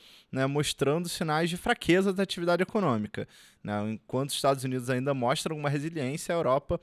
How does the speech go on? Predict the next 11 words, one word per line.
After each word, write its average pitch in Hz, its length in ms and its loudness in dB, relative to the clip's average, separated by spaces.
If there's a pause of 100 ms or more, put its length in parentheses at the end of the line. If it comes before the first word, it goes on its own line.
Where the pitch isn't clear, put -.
(280)
realmente, 131 500 -4
os 135 60 -6
dados 123 240 0
econômicos 123 640 -4
sugerem 120 580 0 (360)
uma 117 180 0
desaceleração 120 720 -2
mais 120 240 -2
relevante 120 580 -2
por 147 320 0
lá. 85 200 -4